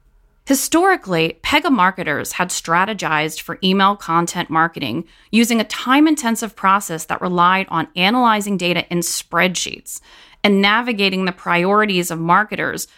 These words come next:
who represented different industries, functions, geographies, and offerings.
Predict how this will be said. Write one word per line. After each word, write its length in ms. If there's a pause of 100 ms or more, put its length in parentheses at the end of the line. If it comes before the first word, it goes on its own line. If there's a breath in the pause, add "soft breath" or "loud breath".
(300 soft breath)
who 120
represented 840
different 440
industries, 680
functions, 720
geographies, 760
and 160
offerings. 680